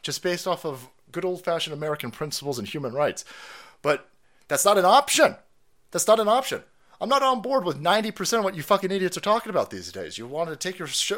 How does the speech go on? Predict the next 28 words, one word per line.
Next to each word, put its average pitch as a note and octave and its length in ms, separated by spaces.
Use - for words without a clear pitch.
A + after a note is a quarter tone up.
your C3+ 100
sexual F3 320
orientation F3 480
and G2+ 160
jam C#3+ 300
it F3 40
in D3+ 60
front D#3+ 160
of D3 180
the - 140
little D#3 140
kids. G3+ 260
I A2+ 80
won't A#3+ 180
be G3 60
on F#2 100
board G2 200
with A#2 80
that. F#3 160
Go G3+ 60
fuck G3+ 200
yourself. - 440
"Well, F#3+ 100
you D#3+ 140
like - 200
the - 80
rainbow A3 300
then?" D#4 180